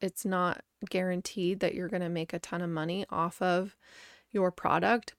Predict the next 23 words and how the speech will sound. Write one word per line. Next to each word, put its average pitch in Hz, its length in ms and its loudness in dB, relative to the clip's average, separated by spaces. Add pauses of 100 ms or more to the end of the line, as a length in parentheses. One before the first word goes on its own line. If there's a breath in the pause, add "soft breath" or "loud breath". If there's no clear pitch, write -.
but 190 160 0
the 190 140 0
fact 175 400 -2
is 180 240 2
that 170 180 0
you're 175 140 0
turning 175 360 -2
around 170 640 0 (1200 soft breath)
to - 140 -2
sell 185 300 4
something 180 400 -2
for 175 160 -2
profit 175 480 0
that - 160 -2
you've 170 460 -4 (120)
gained 175 640 2 (120)
technical 180 960 4 (440)
work, 180 640 4 (200)
you 196 120 -2
know, 175 200 -2
tech - 300 0
editing 180 400 2
essentially. 175 800 0